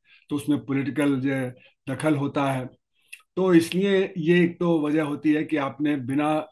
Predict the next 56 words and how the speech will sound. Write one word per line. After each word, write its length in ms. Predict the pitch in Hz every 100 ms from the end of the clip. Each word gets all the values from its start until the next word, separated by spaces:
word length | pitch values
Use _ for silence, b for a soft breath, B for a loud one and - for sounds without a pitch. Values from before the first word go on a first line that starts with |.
| 147
जो 280 | 139 139 131
ड्यू 320 | 131 120 165
डिलिजेंस 440 | 147 143 151 139
किए 340 | - 139 165 - b b
लोन 300 | 135 151 170
दे 180 | 143 151
दिया, 360 | 143 131 170 - b b -
तो 120 | 170
जिसको 360 | 147 170 196
लोन 240 | 185 190 190
मिला 260 | 190 190
उसको 260 | 185 175 185
ये 140 | 175
भी 100 | 180
लगता 280 | 185 175 180
है 60 | 175
कि 100 | 175
अब 80 | 165
तो 180 | 180
मेरा 160 | 165 160
पॉलिटिकल 440 | - 151 143 160
प्रेशर 400 | 165 156 151 -
से 140 | 151 156
हुआ 200 | 143 151
है 60 |
तो 140 | 151 147
कोई 160 | 156
ज़रूरत 300 | 120 131 156
भी 120 | 147 147
नहीं 180 | 147
है 100 | 147
कि 100 | 139
मैं 180 | 143 135 - b b
वापस 320 | 135 139 151 -
करूं। 280 | 143 139 139 _ _ _ _ 160
तो 100 | 151
वो 420 | 165 175 175 -
एक 200 | 156 -
तो 160 | 170 175
अगर 340 | 160 151 156
उसकी 220 | 147 160
हालत 300 | 131 143 156 -
ख़राब 280 | 151 160 160
है 60 |
तो 140 | 160 143
वापस 340 | 127 127 151
नहीं 140 | 160 165
करता, 520 | 156 - 170 127 b b b 147
और 100 | 143
अगर 160 | 147
हाथ-, 400 | 131 139 160 165
हालत 300 | 120 147 147 143
नहीं 200 | 143 170
भी 100 | -
ख़राब 360 | 147 156 165
है 220 | 175 139